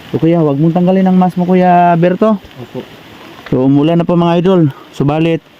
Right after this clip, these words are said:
Speaker 1: ito yung inano ni Kuy-, Idol Dongs, no? Na hindi nakasama kasi yun na nga. Ulan, Nan. Huwag kang masyadong pa, ano doon, ha, pasulong. Ano lang natin,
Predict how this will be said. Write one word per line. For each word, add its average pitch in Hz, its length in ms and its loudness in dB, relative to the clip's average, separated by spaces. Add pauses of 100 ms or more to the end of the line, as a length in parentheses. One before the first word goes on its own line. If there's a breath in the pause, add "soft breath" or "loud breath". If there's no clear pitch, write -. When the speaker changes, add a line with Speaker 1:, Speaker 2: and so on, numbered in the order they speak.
(140)
Speaker 1:
ito 147 160 -2
yung 175 240 2
inano 165 320 2
ni 170 80 2
Kuy-, 160 320 0
Idol 147 320 -2
Dongs, 170 320 0
no? 190 160 0 (560)
Na 127 80 0
hindi 143 240 0
nakasama 147 560 -2
kasi 139 640 0 (240)
yun 139 160 0
na 151 80 2
nga. 151 100 0 (1000)
Ulan, 156 320 0
Nan. 170 380 -2 (880)
Huwag 139 80 -4
kang 170 180 0
masyadong 165 540 0
pa, 156 480 -4
ano 156 240 0
doon, 160 180 2
ha, 156 140 0
pasulong. 165 500 0 (1120)
Ano 147 220 -2
lang 151 180 0
natin, 143 320 -2